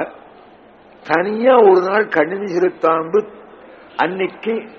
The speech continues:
ராமாசிருத்திருந்தாதி ரெண்டையும் தேவதை திருச்செவி சாத்தனம்னு கேக்குறேன். அத்தியனோத்சவம் முடிஞ்சு தனியா ஒரு நாள், இப்ப நாம் இயற்பா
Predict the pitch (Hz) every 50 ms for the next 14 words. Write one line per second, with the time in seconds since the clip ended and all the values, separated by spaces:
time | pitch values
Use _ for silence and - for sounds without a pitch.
0 | - - - 120 135 156 185 214 226 226 233 226 - - 180 196 202 - - -
1 | 175 170 175 180 196 208 156 160 160 165 190 196 233 233 196 185 175 170 165 156
2 | 147 - - 190 220 269 - - 240 247 226 220 202 170 180 175 165 - 156 151
3 | 147 147 165 202 196 - 139 139 - 123 - - - - - - - - - -
4 | - - - - - - - - - - - - - - - - 104 110 143 170
5 | 175 175 170 160 - - 151 143 123 123 131 147 156 156 139 127 110 110 143 -
6 | - - - - - - - - - - - - 131 139 147 165 185 202 220 226
7 | 220 190 165 151 147 139 147 156 165 - - 143 139 131 127 127 131 170 202 202
8 | - - - 190